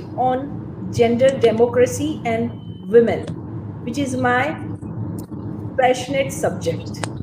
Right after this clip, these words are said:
Gender democracy is a normative idea related to gender mainstreaming. Its aim is to achieve democratic conditions between men and women within society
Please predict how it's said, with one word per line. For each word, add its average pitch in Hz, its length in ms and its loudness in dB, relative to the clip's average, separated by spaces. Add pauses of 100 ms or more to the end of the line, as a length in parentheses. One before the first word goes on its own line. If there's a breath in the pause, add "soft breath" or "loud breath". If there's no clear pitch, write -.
(760)
Gender 311 440 4
democracy 285 1000 0 (160)
is 247 200 -2
a 285 60 2
normative 262 840 2
idea 226 720 2 (380)
related 294 640 -2
to 302 80 0 (120)
gender 247 760 6 (140)
mainstreaming. 233 840 2 (840)
Its - 320 -2 (100)
aim 339 320 2
is 320 240 0
to - 220 -4
achieve 247 580 0
democratic 254 680 2 (140)
conditions 254 840 -2 (460)
between 254 480 0
men 247 300 4
and 254 220 0
women 247 920 2
within 349 380 2
society 320 920 2